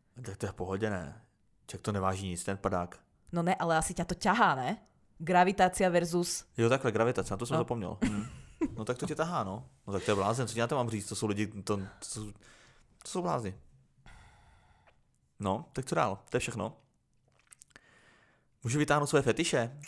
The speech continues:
Speaker 1: Máš tam
Speaker 2: Ešte
Speaker 1: ještě
Speaker 2: mám
Speaker 1: něco?
Speaker 2: pár, ešte mám pár.
Speaker 1: Tak ešte dej.
Speaker 2: Ale daj teraz fetiše, ja to potom dokončím. Ja sa musím fakt trošku dať dokopy, lebo čo toto bolo?
Speaker 1: No tak to nevím, no, nevím, proč tady to, jestli měli ty
Speaker 2: Edgeplay.
Speaker 1: děti,
Speaker 2: To
Speaker 1: který
Speaker 2: bolo
Speaker 1: jako
Speaker 2: celé taká veľká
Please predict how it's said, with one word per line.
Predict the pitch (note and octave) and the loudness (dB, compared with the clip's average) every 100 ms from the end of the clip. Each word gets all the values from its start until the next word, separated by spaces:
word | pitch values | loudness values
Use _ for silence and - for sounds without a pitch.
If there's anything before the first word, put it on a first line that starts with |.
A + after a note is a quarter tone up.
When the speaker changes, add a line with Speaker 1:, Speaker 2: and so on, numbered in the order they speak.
| - - | -16 -8
Speaker 1:
Máš | B2 | -2
tam | G3 | 0
Speaker 2:
Ešte | - | 2
Speaker 1:
ještě | C4+ | 6
Speaker 2:
mám | G3 G#3+ | 6 6
Speaker 1:
něco? | |
Speaker 2:
pár, | F#3 C#3+ C3+ - | 4 2 0 -6
ešte | - F#3+ | -4 0
mám | D#3+ D#3 | 0 0
pár. | D3 A2+ | -2 -4
Speaker 1:
Tak | C3+ | -4
ešte | A2 F#2 | -2 -2
dej. | G2+ G2 - | -4 -8 -2
Speaker 2:
Ale | F#3+ A#3+ | 2 8
daj | A#3+ | 8
teraz | B3 A#3+ - | 8 4 2
fetiše, | D#3 - D3 | -4 -2 -2
ja | |
to | C#3+ | -2
potom | D3 D3 | -6 -8
dokončím. | - - C3+ D#3 | -6 -6 -4 -2
Ja | |
sa | E3 G3+ | 0 -2
musím | F#3+ F#3 | -2 -2
fakt | F#3 - - | -2 -4 -6
trošku | - E3+ - | -4 -4 -4
dať | E3+ D#3 | -4 -2
dokopy, | D3 - D3 | -2 -2 -2
lebo | C#3 C#3 | -2 -2
čo | D#3+ | -4
toto | D3+ - | -4 -6
bolo? | B2+ A#2 G#2 _ _ _ _ - | -4 -4 -6 _ _ _ _ -12
Speaker 1:
No | A2 | -8
tak | A#2 | -6
to | A#2 | -6
nevím, | C#3+ C#3 | -2 -2
no, | F#2+ G2 | -2 -2
nevím, | A#2 | -4
proč | B2 G2+ | -6 -4
tady | G2 | -4
to, | G2 | 0
jestli | G2 G2 | -2 -2
měli | G2+ - | -2 0
ty | - | 0
Speaker 2:
Edgeplay. | - | 0
Speaker 1:
děti, | D3 G#2 | 0 -2
Speaker 2:
To | |
Speaker 1:
který | - | 0
Speaker 2:
bolo | F#3 G3+ | 2 4
Speaker 1:
jako | G3 | 4
Speaker 2:
celé | G3 F#3+ | 4 4
taká | F#3 F3 | 0 0
veľká | E3 E3 | 0 0